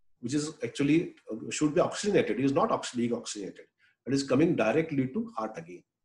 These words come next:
Now this particular intra-, intrapulmonary shunt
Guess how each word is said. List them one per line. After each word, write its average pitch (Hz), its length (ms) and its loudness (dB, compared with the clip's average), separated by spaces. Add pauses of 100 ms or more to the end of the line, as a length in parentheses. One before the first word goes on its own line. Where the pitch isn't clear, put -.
(920)
Now 247 140 -2 (120)
this 233 140 -2
particular 196 400 -2
intra-, 151 460 2 (120)
intrapulmonary 143 880 2
shunt 92 340 -4